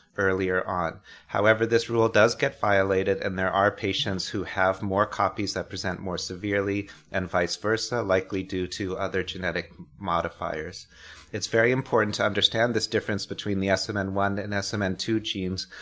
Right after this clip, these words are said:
when thinking about currently available therapies for S M A that target this S M N deficiency as the hallmark of the disease. Let's next discuss the burden of disease in S M A.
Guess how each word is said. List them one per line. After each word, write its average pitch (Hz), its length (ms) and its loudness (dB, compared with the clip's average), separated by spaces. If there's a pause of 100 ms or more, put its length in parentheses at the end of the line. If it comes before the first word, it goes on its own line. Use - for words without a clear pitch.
(140)
when 113 200 0
thinking 107 400 -2
about 95 440 0
currently 107 380 0
available 98 540 4
therapies 110 580 -2
for - 100 -4
S 95 240 0
M 95 140 -6
A 87 140 0
that 87 240 2
target 104 520 0
this - 200 -2
S 90 200 -4
M 92 140 -4
N 90 140 0
deficiency 90 760 -4
as 90 220 -2
the - 80 -8
hallmark 82 480 -4
of 87 120 -10
the 87 80 -6
disease. 76 540 -10 (640)
Let's 143 280 2
next 143 260 0
discuss - 500 2
the 117 100 0
burden 117 500 4
of 107 200 -2
disease 110 460 -4
in 110 120 -4
S 98 220 -4
M 90 140 -6
A. 80 300 -4